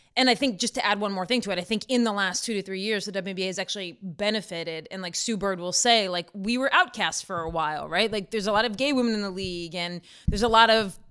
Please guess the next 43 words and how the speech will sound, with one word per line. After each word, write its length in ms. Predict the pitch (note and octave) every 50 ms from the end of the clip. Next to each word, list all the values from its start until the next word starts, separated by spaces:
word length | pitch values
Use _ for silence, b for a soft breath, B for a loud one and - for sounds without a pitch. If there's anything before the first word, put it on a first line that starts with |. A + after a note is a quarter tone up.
| - - -
uh, 180 | - G#3+ G3 -
issues 540 | - C4 A#3+ - - C4 B3 A#3+ A3+ A3+ F#3
that 280 | F3+ G#3+ G#3 - F3+ F3+
they 160 | G#3+ G#3 G3
faced 480 | F3+ - - - B3+ A#3+ A#3 G3 - -
that 160 | G3 - -
for 260 | - G3 F#3+ F3+ F3+ - _ - - - -
twenty 300 | - - A#3+ A3+ G#3+ G#3
years 200 | G3 F3+ E3+ -
previous, 460 | - - C4 C#4+ B3 A3 G3+ F3+ -
it 40 | G3
was 120 | F#3+ E3+
like, 180 | F3+ F#3+ F3+ -
"We're 80 | G#3 A3
not 140 | G#3+ G#3 F#3
gonna 120 | - D#3
touch 300 | C#3+ A3 A3+ A3 - -
that." 300 | - E3 D3+ D3+ - b b b b b b b b b -
And 180 | A3+ A3+ A3+ A3+
now 640 | A3+ A3+ A3+ A3 A3 A3 G#3+ G#3+ G3+ G#3 G3 - -
they 480 | F#3+ F3+ F3 A3 G#3 G3+ G3+ G3 F#3 -
have 260 | - G#3+ G3+ F#3 F3+ G#3
reached 280 | A3+ A#3 - - -
their 140 | - A3 G#3
moment 580 | G#3 G3+ G3+ G3+ G3+ G3+ F#3+ E3+ D#3+ A2+ - - _ -
when 600 | F#3+ F3+ F3 G3 F#3 F3+ F3+ F3+ F3+ F3 E3+ D#3+ b b b b b
society 520 | - A3 - - A#3+ G#3+ G#3 G#3+ G3+ G3+
is 60 | G3+ -
sort 180 | G#3+ G3+ F#3+
of 80 | F3+ E3+
reaching 260 | G3 G3+ F#3 G3 F#3+
that 140 | F3+ F3 D3 F3+
moment 300 | F3+ F3 E3+ D#3+ - -
too. 220 | - A#3+ A3 F#3
So 140 | F3 C4+ A#3+
can 140 | - B3+ C#4
you 60 | D4
go 140 | F4 F#4+ E4+
a 40 |
little 180 | C#4 C4+ B3+ C4
further 360 | - - A#3+ A#3+ A#3 A3+ A3+ A3+
into 260 | G#3+ G#3 G#3+ G#3+ G3
maybe 440 | F#3+ G3 G3+ G3 G3 G3 F#3 b